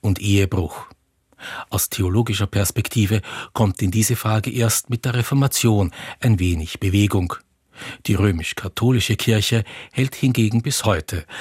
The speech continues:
an der Unauflöslichkeit der Ehe fest. Geheiratet wurde praktisch ausschließlich in der Kirche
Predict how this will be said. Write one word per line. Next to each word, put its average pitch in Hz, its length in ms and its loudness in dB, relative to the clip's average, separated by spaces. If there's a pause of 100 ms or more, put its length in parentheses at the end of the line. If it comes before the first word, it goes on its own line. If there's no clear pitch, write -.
(160)
an 98 160 2
der 87 300 -2
Unauflöslichkeit 101 1200 0
der 107 200 -2
Ehe 85 300 -2
fest. - 500 -2 (1040)
Geheiratet 120 580 2 (260)
wurde 131 180 2
praktisch - 540 -2
ausschließlich 107 800 0
in 117 80 2
der 131 80 2
Kirche 101 560 0